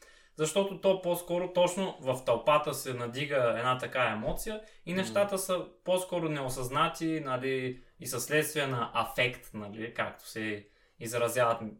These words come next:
Speaker 1: психолозите, поправете ме ако греша, но не ефекта, а ефект, нали, афектирани, а не ефектирани.
Speaker 2: Мгм.
Speaker 1: Тоест там нещата наистина ескалират, случват се изведнъж, никой не знае какво прави, всички са подвластни на някаква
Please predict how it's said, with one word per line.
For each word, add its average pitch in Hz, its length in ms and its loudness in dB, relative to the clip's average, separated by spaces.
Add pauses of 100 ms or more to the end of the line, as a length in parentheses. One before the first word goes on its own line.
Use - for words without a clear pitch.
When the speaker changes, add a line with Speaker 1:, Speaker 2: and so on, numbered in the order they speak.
Speaker 1:
психолозите, 127 760 -2
поправете 139 600 4
ме 147 60 2
ако 143 220 0
греша, 135 360 0
но 160 120 2
не 156 220 2
ефекта, 135 480 0
а 117 100 6
ефект, - 340 -4
нали, 127 260 -4
афектирани, 113 760 -2
а 123 80 -6
не 120 140 -4
ефектирани. 120 640 -4
Speaker 2:
Мгм. 214 80 -8 (960)
Speaker 1:
Тоест 175 320 6
там 170 200 6
нещата 160 720 4
наистина 151 680 0
ескалират, 170 640 6
случват 160 400 -2
се 135 80 -2
изведнъж, 156 680 0
никой 135 280 -2
не 127 100 2
знае 131 280 2
какво 117 300 -6
прави, 160 280 4
всички 147 340 -8
са 120 120 -6
подвластни 120 580 0
на 113 300 -4 (560)
някаква 117 840 -2